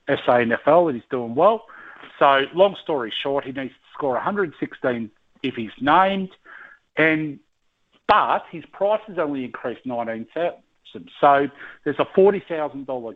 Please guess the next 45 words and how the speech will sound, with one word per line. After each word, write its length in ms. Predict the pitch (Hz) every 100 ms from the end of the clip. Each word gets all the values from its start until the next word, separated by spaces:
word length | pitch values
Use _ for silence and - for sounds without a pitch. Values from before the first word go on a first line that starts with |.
| -
gap, 400 | 135 110 - _ _ _ _ _ _ _
plus 320 | - 170 170 -
there's 140 | 139 127
a 80 |
hundred 220 | 123 151 139
and 100 | 127
sixteen 380 | 139 - 135 127
points 320 | - 131 120 -
difference 380 | 151 151 151 -
at 80 | 107
this 140 | 127
point 300 | - 120 120
in 60 | 113
time. 360 | 127 160 147 - _ - - -
So 80 | 180
you 100 | 196
would 80 | 233
have 60 | 202
been 200 | 190 160 -
so 100 | 202
much 220 | 175 - -
better 240 | 175 170
pulling 380 | - 165 160 147
that 180 | 135 135
trigger 400 | 151 147 139 123
a 60 |
couple 320 | - 131 -
of 60 | 120
weeks 220 | 139 -
ago. 280 | 151 131 104 - - _ -
Plus, 220 | 220 202 165
on 140 | 143
top 260 | - 233 214
of 80 | 139
that, 240 | 123 127
Gawn 340 | 165 156 151
would 100 | 143
have 100 | 135
been 180 | 135 131
a 40 | 123
captain 440 | - 135 - 123
option 380 | 113 - - 113 -
two 80 |
weeks 260 | 107 113 -
ago. 200 | - 80